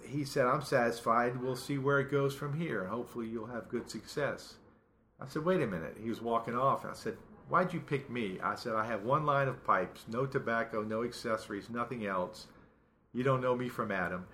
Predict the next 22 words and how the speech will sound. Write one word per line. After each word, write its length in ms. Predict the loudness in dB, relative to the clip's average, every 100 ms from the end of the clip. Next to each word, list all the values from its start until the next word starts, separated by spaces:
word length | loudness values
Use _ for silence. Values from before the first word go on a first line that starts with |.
| -20 -20 _ -8
And 80 |
he 80 | -4
laughed, 540 | -2 0 0 -2 -8 -14
and 180 | -14 -14 -20 -20 _ -10
he 80 | -8
pointed 440 | -2 0 0 -2
to 160 | -6 -6
my 160 | -4 -4
business 440 | 0 0 0 -4 -8
card 440 | -6 0 0 0 -4
on 160 | -8
the 80 | -8
coffee 400 | 0 2 4 0 -4
table 420 | -2 -2 -4 -6
at 160 | -6
the 80 | -6
hotel, 600 | -6 -6 2 4 4 2 -6 -20 -20 -20 -20 _ -12
and 120 | -6
his 140 | -6
girlfriend 500 | 0 0 0 -6 -6
laughed, 480 | -4 -6 -6 -10 -16
and 140 | -16